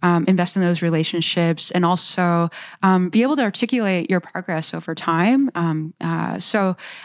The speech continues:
I think that aspect of, um, raising funding, I, I hadn't really appreciated, um, uh, how much it's like, um,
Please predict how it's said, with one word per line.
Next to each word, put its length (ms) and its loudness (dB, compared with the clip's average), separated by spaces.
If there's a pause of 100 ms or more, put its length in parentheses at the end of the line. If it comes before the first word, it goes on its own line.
(200)
I 100 0
think 440 -2
that 540 0
aspect 600 -4
of, 480 0 (380)
um, 480 2
raising 320 2
funding, 480 2
I, 240 -2
I 80 2
hadn't 220 0
really 160 0
appreciated, 800 0 (320)
um, 720 0 (380)
uh, 240 0
how 200 2
much 460 2
it's 400 -2
like, 480 0
um, 500 0